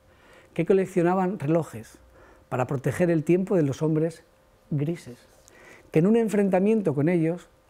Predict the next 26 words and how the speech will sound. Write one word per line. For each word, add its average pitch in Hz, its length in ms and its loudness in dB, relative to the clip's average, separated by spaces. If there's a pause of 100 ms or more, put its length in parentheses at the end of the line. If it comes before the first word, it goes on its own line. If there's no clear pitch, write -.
(120)
habían 160 260 0
destruido 180 400 0
toda 196 360 -2
su 143 120 -6
colección, 110 460 -14 (760)
y 151 100 -4
que 175 140 2
yo 202 120 4
había 208 100 2
tenido 175 200 2
la 156 40 0
gran 202 240 0
fortuna 139 800 -4 (680)
de 147 120 0
encontrarme 175 640 0
con 170 180 0
el 165 120 2
único 190 240 0
reloj 160 380 -2 (480)
que 143 100 -4
se 139 140 -4
había 147 240 0
salvado 143 560 -4
en 135 100 -4
esa 131 160 -8
lucha. 113 300 -14